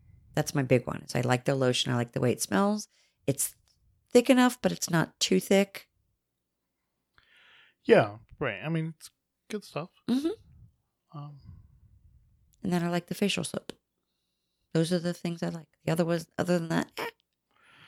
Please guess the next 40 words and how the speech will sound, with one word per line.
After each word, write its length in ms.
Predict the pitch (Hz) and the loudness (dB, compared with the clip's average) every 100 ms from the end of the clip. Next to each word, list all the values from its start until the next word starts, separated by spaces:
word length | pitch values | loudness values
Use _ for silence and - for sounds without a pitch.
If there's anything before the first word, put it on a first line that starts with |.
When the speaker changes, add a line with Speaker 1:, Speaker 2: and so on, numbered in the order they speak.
| - _ | -20 _
Speaker 2:
Here's 340 | - 160 127 | 2 2 4
what 120 | 135 | 2
it 80 | 117 | 0
does 200 | 113 117 | -2 -2
say 160 | - 143 | -2 -2
on 200 | 135 131 | -4 -6
the 220 | 127 127 _ - | -8 -10 _ -8
H 240 | 120 - - | -8 -8 -10
two 160 | 127 | -8
O 60 | 120 | -8
Plus 300 | - 123 - | -8 -10 -8
website. 380 | 123 - 147 143 _ - | -14 -12 -14 -14 _ -8
Speaker 1:
Mm-hmm. 180 | 196 202 | -4 -2
Speaker 2:
Uh, 180 | - 202 - - | -4 -8 -16 -16
H 200 | 127 - | -12 -12
two 160 | - 127 | -4 -4
O 60 | |
Plus 260 | 120 135 123 | -2 -6 -6
products 420 | - 143 139 - | -4 -4 -4 -6
will 180 | 127 147 | -4 -2
be 140 | 156 | 0
available 480 | 147 139 135 127 123 | 0 0 0 -2 -4
exclusively 800 | 110 - 139 147 - 107 110 104 | -8 -12 -8 -8 -6 -6 -6 -8
on 180 | 101 101 | -8 -8
Amazon, 520 | 110 123 120 135 127 | -8 -8 -4 -2 -2
and 100 | 113 | -4
we 80 | 101 | -6
will 100 | 101 | -10
no 200 | 104 117 | -6 -6
longer 340 | 117 117 113 | -4 -8 -8
be 160 | 110 110 | -8 -8
accepting 520 | 107 - 113 - 110 | -8 -6 -6 -6 -12
orders 420 | 104 113 113 107 | -8 -8 -8 -10
on 120 | 113 104 | -12 -12
H 240 | 104 - | -16 -16
two 180 | - 104 | -10 -10
O 60 | 101 | -10
plus 300 | 107 92 - | -10 -12 -10
dot 240 | 98 92 | -10 -10
com. 380 | 139 151 98 | -12 -12 -14